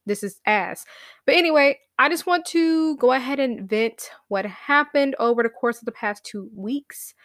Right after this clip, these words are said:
and what was the process I went through to go ahead and retrieve a package. Yes, a package. I know. I'm probably being extra about this package, but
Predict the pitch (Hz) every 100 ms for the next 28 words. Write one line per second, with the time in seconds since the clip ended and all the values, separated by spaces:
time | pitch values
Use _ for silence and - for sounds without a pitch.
0 | _ _ _ - 233 226 220 214 202 202
1 | _ _ 196 185 185 220 233 214 214 214
2 | - 214 220 208 202 202 - 220 214 208
3 | 208 208 196 202 185 208 208 - 196 196
4 | 196 - 220 214 208 - _ _ _ _
5 | _ _ _ 208 208 - _ - 349 349
6 | - - - - - _ _ _ 262 196
7 | 175 - - _ _ _ _ _ - 226
8 | 220 _ - - 202 - - _ - -
9 | - _ _ _ _ 214 196 180 - 202
10 | 202 _ _ _ _ _ 208 - 240 233
11 | 233 - 226 - 208 190 196 - 208 208
12 | - - 202